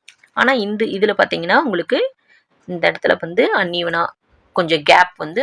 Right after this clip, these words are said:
அன்ஈவனா தெரியும். தெரியுதுங்களா? இந்த சைடுலயும் அதே மாதிரி தான் இருக்கும். நீங்க கொஞ்சம் கிட்ட நெருக்கி போட்டுக்குங்க.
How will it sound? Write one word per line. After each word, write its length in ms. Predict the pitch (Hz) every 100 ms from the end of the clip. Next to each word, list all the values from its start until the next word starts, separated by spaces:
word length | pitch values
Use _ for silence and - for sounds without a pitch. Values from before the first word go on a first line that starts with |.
| 311
அன்ஈவனா 420 | 165 160 156 156
தெரியும். 320 | 147 151 - _ _ _ _ _ _ -
தெரியுதுங்களா? 480 | 190 170 165 190 196 143 _ _ _ _ _ _ _ _ _ _ _ _ _ _ _ _ _ _ _ - -
இந்த 180 | _ 185
சைடுலயும் 580 | - 180 160 160 196 349
அதே 160 | 180 165
மாதிரி 200 | 151 147
தான் 120 | 156
இருக்கும். 260 | - - _ _
நீங்க 180 | 196 180
கொஞ்சம் 480 | - 202 220 240 269
கிட்ட 360 | - 208 _ 247 269 -
நெருக்கி 360 | 196 180 185 185
போட்டுக்குங்க. 500 | 165 160 - 151